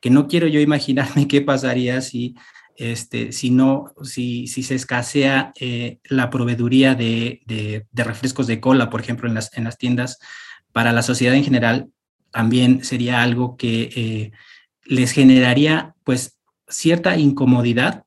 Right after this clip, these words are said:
a la sociedad, ¿no? Entonces, eh, se están juntando, se están juntando muchos, muchos elementos peligrosos, ¿no? Que están presionando la inflación, eh, y hemos llegado, otro caso curioso también es que hemos llegado a una situación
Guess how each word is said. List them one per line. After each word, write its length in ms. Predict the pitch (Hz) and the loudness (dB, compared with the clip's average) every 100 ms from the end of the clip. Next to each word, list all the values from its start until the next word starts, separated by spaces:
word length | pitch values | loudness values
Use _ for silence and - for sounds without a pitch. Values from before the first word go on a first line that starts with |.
| _ | _
a 100 | 127 | -8
la 80 | 127 | -8
sociedad, 480 | 127 120 113 110 | -8 -8 -6 -6
¿no? 220 | - 175 - _ - - - - - | -6 -8 -12 _ -20 -20 -20 -20 -4
Entonces, 680 | 160 156 196 196 196 180 - - _ _ _ _ _ _ - | 2 4 4 4 4 2 -2 -14 _ _ _ _ _ _ -2
eh, 400 | 170 160 151 - | 2 4 2 -2
se 140 | - | 0
están 280 | 190 180 226 | 2 4 6
juntando, 600 | 262 240 180 196 208 208 - | 8 6 6 2 4 2 -2
se 120 | 156 | -6
están 220 | - 190 | -2 -2
juntando 420 | 196 175 175 180 | 0 2 4 6
muchos, 640 | 165 175 175 175 - - - | 6 6 4 2 0 -8 0
muchos 340 | 151 175 196 | 0 2 0
elementos 640 | 147 135 139 143 151 - _ | 2 4 4 4 2 -4 _
peligrosos, 880 | - 127 127 127 127 127 - - - _ - | -4 -4 0 2 2 0 -10 -14 -20 _ -8
¿no? 300 | 120 170 - _ - _ _ _ | -6 -6 -8 _ -20 _ _ _
Que 400 | 151 143 139 - _ _ _ | 4 4 4 -2 _ _ _
están 380 | 165 135 160 180 | -6 -2 2 2
presionando 440 | 208 175 165 165 | 2 4 2 4
la 80 | 156 | 2
inflación, 640 | 147 131 - 127 139 - _ - - - _ | 0 -4 -2 -2 -2 -6 _ -20 -20 -20 _
eh, 380 | 143 135 131 127 - | 0 2 2 0 0
y 140 | 170 | 4
hemos 240 | 208 240 | 8 8
llegado, 360 | 202 175 190 175 | 6 4 2 2
otro 260 | 175 180 214 | 0 -2 -4
caso 280 | 196 196 180 | -4 -2 -2
curioso 280 | 151 165 | 0 -2
también 280 | - 151 160 | 0 2 4
es 180 | 160 160 | 2 0
que 220 | - 151 | -2 0
hemos 220 | 175 214 | 4 4
llegado 300 | 190 160 170 | 4 2 4
a 40 | 170 | 2
una 140 | 180 | 0
situación 640 | 175 143 139 - 147 123 | -2 -4 -6 -4 -2 -4